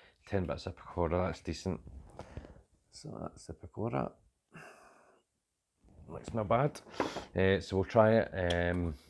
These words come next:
without sauce, and then, <sighs> it's my favourite there. Kinda light pink. <sighs> Munched. I'm looking forward to, looking forward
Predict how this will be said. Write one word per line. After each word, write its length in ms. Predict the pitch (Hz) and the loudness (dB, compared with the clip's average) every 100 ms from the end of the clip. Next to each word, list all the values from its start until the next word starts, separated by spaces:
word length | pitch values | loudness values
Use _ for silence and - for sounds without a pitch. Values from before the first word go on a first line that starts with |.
| - | -20
without 320 | - 87 85 | -4 -2 -2
sauce, 320 | - 85 78 - | -2 -2 -2 -6
and 80 | 85 | -4
then, 300 | 82 82 80 _ _ _ _ _ _ _ _ _ | -2 -2 -4 _ _ _ _ _ _ _ _ _
<sighs> 840 | - - - - - - - _ | -18 -16 -16 -18 -20 -20 -20 _
it's 140 | - - | -18 -12
my 80 | 78 | -10
favourite 420 | 82 78 82 - | -8 -6 -6 -6
there. 180 | 80 73 _ _ - - - _ _ _ _ _ _ _ _ 90 95 | -8 -10 _ _ -10 -10 -20 _ _ _ _ _ _ _ _ -8 -6
Kinda 160 | 95 | -4
light 220 | 87 95 - - | -4 -4 -6 -8
pink. 400 | 95 - - - - _ - - - - _ _ _ _ - - - - - - - - - - - - _ _ _ _ _ _ - - - - - _ - - | -8 -8 -14 -20 -20 _ -20 -20 -20 -20 _ _ _ _ -20 -20 -18 -14 -14 -16 -18 -16 -14 -16 -20 -20 _ _ _ _ _ _ -20 -20 -20 -20 -20 _ -16 -6
<sighs> 80 | - - - - - - - - - | -4 -2 -2 -4 -4 -6 -6 -6 -2
Munched. 380 | 85 80 78 - | 0 0 -2 -4
I'm 80 | 82 | -4
looking 160 | 78 | -4
forward 300 | 85 78 78 78 | -2 0 0 0
to, 80 | 78 - - | -6 -6 -8
looking 160 | 85 | -8
forward 300 | - 87 85 | -4 0 0